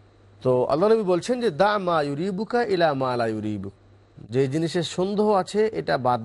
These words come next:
দিয়ে, সন্দেহ যাতে নাই সেটা করো। আজকাল বহু ব্যবসায়িক প্রতিষ্ঠান আমাদের দেশে চলে আসছে, ডেস্টিনা এবং এ ধরনের আরও অনেক কিছু ব্যবসায়িক প্রতিষ্ঠান। তারা বলে যে তাদের সদস্য হয়ে যান,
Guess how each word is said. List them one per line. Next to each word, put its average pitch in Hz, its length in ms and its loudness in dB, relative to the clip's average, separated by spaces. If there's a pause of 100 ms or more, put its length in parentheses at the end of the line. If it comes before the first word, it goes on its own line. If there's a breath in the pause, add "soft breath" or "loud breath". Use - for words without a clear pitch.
দিয়ে, 226 280 -4
সন্দেহ 180 720 2 (800)
যাতে 160 320 2
নাই 240 200 0
সেটা 269 240 0
করো। 95 240 -8 (420)
আজকাল 156 400 -2
বহু 165 520 0 (140)
ব্যবসায়িক 180 580 0
প্রতিষ্ঠান 170 440 -4
আমাদের 139 320 -2
দেশে 120 200 -4
চলে 139 220 -2
আসছে, - 300 -12 (960)
ডেস্টিনা 120 800 -2
এবং 120 280 -2
এ 127 120 -2
ধরনের 120 260 0
আরও 143 280 -2
অনেক 208 220 -2
কিছু 151 200 -6
ব্যবসায়িক 127 360 -4
প্রতিষ্ঠান। 101 400 -8 (1400)
তারা 123 280 2
বলে 123 320 0
যে 117 80 -6
তাদের 117 260 -2
সদস্য 139 440 -4
হয়ে 147 200 0
যান, 165 300 -8